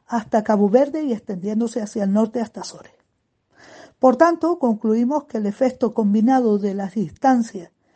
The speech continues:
la latitud y la temperatura superficial marina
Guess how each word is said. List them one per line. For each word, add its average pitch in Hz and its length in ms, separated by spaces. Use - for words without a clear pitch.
la 240 140
latitud 254 720
y 233 120
la 208 140
temperatura 208 680
superficial 208 640
marina 262 540